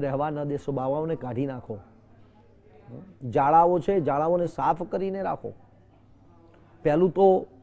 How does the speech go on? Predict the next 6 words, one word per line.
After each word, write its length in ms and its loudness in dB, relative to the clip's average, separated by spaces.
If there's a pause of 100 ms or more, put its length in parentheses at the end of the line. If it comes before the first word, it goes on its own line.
(200)
વિચારો 440 4 (120)
સારા 340 2
હશે, 260 -4 (1200)
બીજું 340 6 (340)
ખોટો 260 2
ખર્ચો 420 2